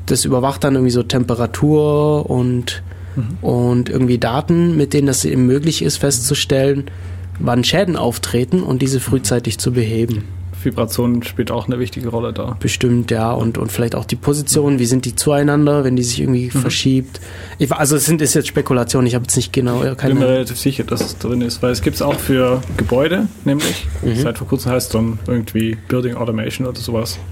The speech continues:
Speaker 2: Was sowohl das als auch irgendwie die Klimaanlagen und so weiter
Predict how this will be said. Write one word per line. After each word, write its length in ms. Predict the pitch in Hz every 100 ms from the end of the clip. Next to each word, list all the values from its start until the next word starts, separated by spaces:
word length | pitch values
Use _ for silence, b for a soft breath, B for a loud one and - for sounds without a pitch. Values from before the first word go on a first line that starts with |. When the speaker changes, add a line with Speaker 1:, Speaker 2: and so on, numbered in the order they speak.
| B B
Speaker 2:
Was 140 | 117 -
sowohl 240 | 123 123
das 280 | 127 127 -
als 160 | 120 135
auch 180 | 117
irgendwie 400 | 131 127 - 120
die 320 | 113 123 120 - B B B -
Klimaanlagen 640 | 131 123 127 120 117 123
und 180 | 123 -
so 100 | 104
weiter 300 | 104 87